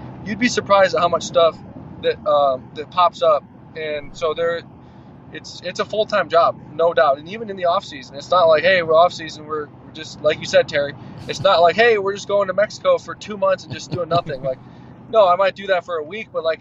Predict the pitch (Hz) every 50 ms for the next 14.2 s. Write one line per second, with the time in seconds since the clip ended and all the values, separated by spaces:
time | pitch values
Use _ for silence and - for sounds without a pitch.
0 | - - 143 165 180 185 185 185 - - 185 208 202 160 151 156 151 - 123 160
1 | 170 180 175 185 185 185 175 123 170 170 170 165 156 170 202 208 196 170 143 -
2 | - - - - - - - - - 147 147 147 165 175 180 185 175 - - 170
3 | 160 147 143 139 135 - - - - - - - - - - - - - - -
4 | - - 208 226 220 - - 196 196 - 208 208 202 190 185 208 214 196 185 165
5 | - 175 185 196 190 180 - - 196 190 190 190 190 180 - - 202 196 185 170
6 | 151 143 131 120 117 165 160 151 131 - - - - - - 202 214 208 190 185
7 | 202 185 - 185 180 185 196 185 180 - - 190 208 208 196 - 165 196 202 190
8 | 135 - 190 202 196 175 156 - 170 165 170 165 160 151 - - - - - -
9 | 208 208 208 190 190 190 190 180 175 - 202 196 196 202 190 - 175 190 202 202
10 | 190 170 147 156 160 190 185 - - 190 208 190 165 151 - - - - - -
11 | 196 196 202 185 208 214 208 175 147 151 165 - - 185 185 - 202 190 180 170
12 | 170 165 175 180 180 175 165 151 185 190 170 139 135 147 156 156 165 160 160 -
13 | - 185 170 170 165 165 180 202 202 196 202 - 220 202 - - 196 202 196 180
14 | 165 151 123